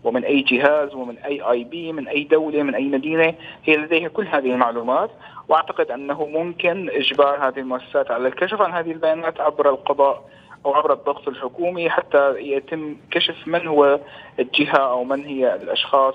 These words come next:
من أي دولة، من أي، من أي مدينة، من أي أجهزة كمبيوتر، من أي أرقام هواتف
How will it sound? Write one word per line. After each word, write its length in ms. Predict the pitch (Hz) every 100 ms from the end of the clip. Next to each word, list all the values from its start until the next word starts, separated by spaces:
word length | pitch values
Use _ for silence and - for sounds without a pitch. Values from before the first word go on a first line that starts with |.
| 139
من 80 | 123
أي 220 | 135 147
دولة، 380 | 143 135 131 131
من 200 | 117 101
أي، 240 | 135 147 - - - -
من 240 | 131 127
أي 320 | - 160 156
مدينة، 560 | 151 135 151 165 160 151
من 160 | 143 117
أي 280 | 147 160
أجهزة 300 | 160 165 156
كمبيوتر، 520 | 151 - 147 151 151 147
من 80 |
أي 140 | 151 180
أرقام 260 | 156 160
هواتف 420 | 160 156 151 160